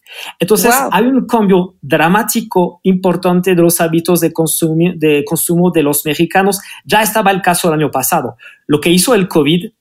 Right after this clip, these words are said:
Speaker 1: es, eh, es fortalecer, amplificar este crecimiento de forma brutal.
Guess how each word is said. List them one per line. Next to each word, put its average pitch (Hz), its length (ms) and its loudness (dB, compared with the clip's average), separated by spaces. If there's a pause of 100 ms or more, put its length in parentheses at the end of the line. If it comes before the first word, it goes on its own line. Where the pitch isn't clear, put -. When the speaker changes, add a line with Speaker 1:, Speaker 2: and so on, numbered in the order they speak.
(260)
Speaker 1:
es, - 480 -2
eh, 135 500 -4 (140)
es 175 340 -2
fortalecer, 180 880 -2 (180)
amplificar 180 720 0
este 156 200 -2
crecimiento 139 680 -2
de 135 100 0
forma 131 300 -2
brutal. 120 420 -6